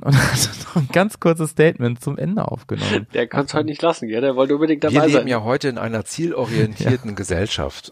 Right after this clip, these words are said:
Speaker 3: und man könnte auch sagen, ein Traum ist ein Ziel, was man erreichen möchte. Jetzt gibt es sicherlich Träume, die sind unerreichbar, ja. Ähm, aber es gibt natürlich auch, äh, viele Dinge, die man jetzt in den Lebensumständen, die man zurzeit vielleicht auch hat, nicht erreichen kann.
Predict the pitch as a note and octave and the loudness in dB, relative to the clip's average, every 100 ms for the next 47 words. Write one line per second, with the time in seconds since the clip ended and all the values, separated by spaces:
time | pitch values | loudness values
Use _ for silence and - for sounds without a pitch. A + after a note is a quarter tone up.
0 | - A2 G#2 - - _ _ - G#2 G2+ | -6 -6 -4 -6 -8 _ _ -6 -4 0
1 | C3+ D3 D3 A#2+ G#2+ F#2 F2+ F#2+ A2 A2 | 0 0 0 0 0 2 2 4 0 -2
2 | F#2+ G2 - F2 A2 A2 - G2 - D2+ | -2 -2 0 2 2 0 -4 -4 -4 -4
3 | G2 - - G2+ F#2+ F2 - D#2 C#2 E2 | -2 -4 0 2 2 0 -6 -8 -6 -4
4 | E2+ - D#2 D#2+ - D#2 - - - - | -4 -6 -10 -12 -10 -12 -14 -20 -18 -16
5 | - - G#2+ - D3 - - A#2 A#2+ A2 | -16 -6 -4 0 -2 0 -2 2 4 4
6 | - G#2+ A2+ A#2+ A2+ G#2+ G#2 F#2+ G2+ G2+ | 2 4 4 4 2 2 -2 -4 -2 -2
7 | - F2 A2 - A#2 A#2+ C#3 - _ - | 2 2 2 2 0 2 -2 -8 _ -12
8 | F#2 A2 - _ - - - - - - | -8 -8 -12 _ -20 -16 -16 -18 -8 -2
9 | F#2+ F#2+ - F#2+ F#2+ - - G2+ G2 F#2 | 0 0 4 4 4 0 -2 -2 -4 -4
10 | - - - - F2+ - G2+ G2 F#2+ G2+ | -6 -8 -8 -6 -4 0 2 2 2 2
11 | G2+ G2 G2 F#2+ F#2+ F2 F2+ - - G2 | 2 0 -2 0 0 0 0 -2 -2 -2
12 | F#2 F#2 F2 G2 G#2+ - G2 - F#2 G2 | 0 2 4 4 2 -2 -4 0 0 0
13 | G2+ F#2+ F#2 F2+ - F2+ - F2+ - F2+ | -2 -2 -2 -4 -6 -4 2 2 2 -2
14 | A#1+ - - - - E2 - D2+ E2 D#2+ | -2 0 0 0 -6 -8 -6 -2 0 -2
15 | - - C#3 G3 | -4 0 0 0